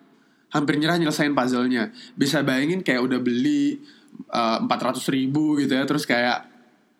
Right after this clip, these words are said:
let's say udah ngepost di Instastory, terus tiba-tiba nyerah. Ya kan? Nah, sebenarnya ada hal yang perlu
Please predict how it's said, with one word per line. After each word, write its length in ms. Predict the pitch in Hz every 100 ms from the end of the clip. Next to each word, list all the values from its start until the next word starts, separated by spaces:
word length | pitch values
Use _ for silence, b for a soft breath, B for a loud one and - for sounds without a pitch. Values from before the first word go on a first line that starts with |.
| _
let's 160 | 143 135
say 80 | 156
udah 160 | 143
ngepost 320 | 135 135 143 139
di 80 |
Instastory, 880 | 131 123 131 127 120 117 131 127 127 B B B B
terus 140 | 151 151
tiba-tiba 240 | 131 131
nyerah. 320 | 156 131 104 - - - _ _ _ _ _
Ya 140 | 120 113
kan? 260 | 117 170 165 B B B -
Nah, 100 | 135
sebenarnya 480 | 131 160 151 202 -
ada 160 | 160
hal 400 | 151 - 190 208
yang 300 | 180 156 151
perlu 560 | - 156 151 170 202 190